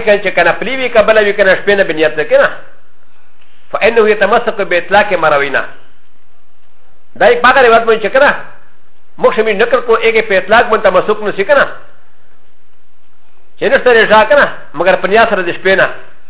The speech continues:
ا مطلق راغله ده، د نفلي په برې ښه ده، هر چا برې ښه ده. ولنا قوله صلی الله علیه وسلم، امیر دلیل کړه دا خو د نبي اسلام ده.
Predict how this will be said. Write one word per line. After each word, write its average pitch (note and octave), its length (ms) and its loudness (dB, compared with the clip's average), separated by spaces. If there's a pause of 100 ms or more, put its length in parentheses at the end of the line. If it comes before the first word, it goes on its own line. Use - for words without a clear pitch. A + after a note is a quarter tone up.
(880)
ا G#3+ 80 4
مطلق B3 340 0
راغله G3+ 220 4
ده، F3 200 4
د F#3+ 80 0
نفلي F#3+ 280 -2
په G#3 100 -2
برې F3+ 260 2
ښه G#3 120 4
ده، G3 100 4
هر A#3 140 4
چا G3 100 0
برې D3 240 -2
ښه C#3 40 -6
ده. G#2 140 -4 (1200)
ولنا D#3 320 2
قوله F#3 340 0 (200)
صلی F3+ 40 -2
الله F3 120 2
علیه E3+ 120 -2
وسلم، C#3+ 140 -4 (840)
امیر F#3 280 -2
دلیل A#3 320 0
کړه G#3 140 6
دا G3+ 180 4
خو G3+ 180 0
د F#3 80 -2
نبي F3 200 0
اسلام C#3+ 300 -2
ده. A2 140 -2